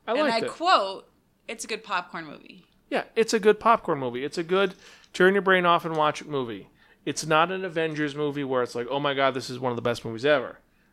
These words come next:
Speaker 1: This is not like the last movie we talked
Speaker 2: But also,
Speaker 1: about,
Speaker 2: some of the
Speaker 1: Soul.
Speaker 2: Avengers movies, you have to watch some of the other build-up to get to the
Speaker 1: True.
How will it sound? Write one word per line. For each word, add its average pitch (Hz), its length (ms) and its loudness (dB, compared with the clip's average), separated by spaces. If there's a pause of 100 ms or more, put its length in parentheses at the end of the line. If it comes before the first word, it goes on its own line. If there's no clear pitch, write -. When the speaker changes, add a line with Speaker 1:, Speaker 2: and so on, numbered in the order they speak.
(220)
Speaker 1:
This 135 140 -6
is 156 140 -2
not 175 200 2
like 175 260 2
the 165 100 -4
last 165 300 0
movie 160 140 -2
we 143 80 -2
talked 131 160 -2
Speaker 2:
But 339 80 4
also, 381 200 4
Speaker 1:
about, 285 60 -4
Speaker 2:
some 285 120 -6
of 269 80 -4
the 254 60 0
Speaker 1:
Soul. 226 100 0
Speaker 2:
Avengers 226 340 -8
movies, 175 420 -12
you 185 120 -10
have 196 500 -2
to 196 100 -8
watch 180 480 -4
some 190 220 -8
of 170 100 -12
the 165 160 -6
other 196 200 -4
build-up 151 600 -12
to - 120 -18
get 175 260 -12
to 170 140 -14
the 156 480 -12
Speaker 1:
True. 120 320 -6